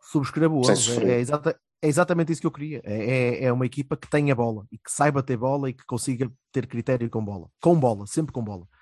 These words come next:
Speaker 1: E pá, foda-se, temos mais que equipa para conseguir ganhar aqueles gajos e temos de ter um bocadinho mais de sorte também. Conseguimos criar oportunidades suficientes na primeira, na, na primeira mão.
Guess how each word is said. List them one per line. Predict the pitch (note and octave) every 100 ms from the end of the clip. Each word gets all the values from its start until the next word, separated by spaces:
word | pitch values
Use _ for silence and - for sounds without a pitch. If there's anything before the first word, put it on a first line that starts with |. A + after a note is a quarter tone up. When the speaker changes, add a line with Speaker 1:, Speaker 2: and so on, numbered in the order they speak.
| _ _ _ _ _
Speaker 1:
E | A2+ A2 A2 A2 G#2+ G2+
pá, | G2 F#2 -
foda-se, | - A2 - - -
temos | B2 G2+
mais | A2 C3 C3+
que | -
equipa | A2 A#2+ A2+
para | A2
conseguir | G#2+ A#2+ A#2
ganhar | A#2
aqueles | A#2 A2+ G#2
gajos | A#2+ A2+
e | G#2
temos | A2
de | -
ter | G#2
um |
bocadinho | G#2 G#2 G2+
mais | G2+ -
de | -
sorte | G#2+
também. | - G#2+ A2+ A2+ A2 -
Conseguimos | C#3 B2 C#3 C#3+
criar | - C#3+ D3 C3+
oportunidades | D3 C3 C#3 C3
suficientes | A3 - E3+ F3 E3 -
na | C3+
primeira, | B2+ C3 B2+
na, | B2 B2 C3
na | B2
primeira | C3 A#2+
mão. | G#2+